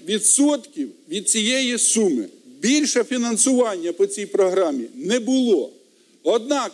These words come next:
враховуючи те, що розпочалася, е, зона ато,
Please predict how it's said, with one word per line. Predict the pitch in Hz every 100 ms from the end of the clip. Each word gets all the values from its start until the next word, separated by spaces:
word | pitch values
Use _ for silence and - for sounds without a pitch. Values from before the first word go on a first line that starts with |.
| -
враховуючи | - - 285 285 277 220 294
те, | 262 214 160 107 - _ _ _ _ _
що | - - 240 180
розпочалася, | 165 208 - 208 233 240 285 285 269 254 214 - - _ -
е, | 180 180 175 - - _ _ _ _ -
зона | - - 269 262 240
ато, | 208 202 - 277 277